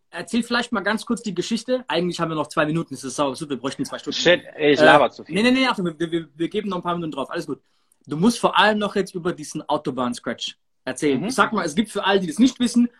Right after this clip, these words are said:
Speaker 1: so eine, so eine Basic-Level-Scratches, die irgendwie, ne, so jeder mal irgendwie drauf haben sollte. Und dann kommen so diese etwas komplexeren Geschichten so. Und einer dieser komplexen Geschichten, wo es, sag ich mal so, eine Handvoll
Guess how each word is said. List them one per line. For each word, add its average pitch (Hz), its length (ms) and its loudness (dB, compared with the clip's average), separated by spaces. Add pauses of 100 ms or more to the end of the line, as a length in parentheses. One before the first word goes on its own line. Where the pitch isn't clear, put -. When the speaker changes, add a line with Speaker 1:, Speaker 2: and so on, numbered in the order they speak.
(120)
Speaker 1:
so 147 180 -2
eine, 165 460 -2 (420)
so 170 220 -4
eine 165 140 2
Basic-Level-Scratches, 240 1080 2
die 185 160 -4
irgendwie, 196 300 2
ne, 220 160 6
so 175 220 4 (120)
jeder 196 240 2
mal 175 160 0
irgendwie 175 220 -2
drauf 254 260 0
haben 262 180 0
sollte. 240 380 -4 (180)
Und 170 180 -2
dann 208 180 2
kommen 208 180 0
so 202 100 0
diese 180 280 0
etwas 196 320 -4
komplexeren 180 640 0
Geschichten 151 420 -6
so. 117 200 -12 (240)
Und 170 200 -2
einer 254 300 2
dieser 214 240 2
komplexen 196 540 0
Geschichten, 180 360 0
wo 170 60 4
es, 170 60 0
sag 170 100 2
ich 165 80 -6
mal 160 100 -2
so, 139 140 -2 (420)
eine 156 160 2
Handvoll 202 560 0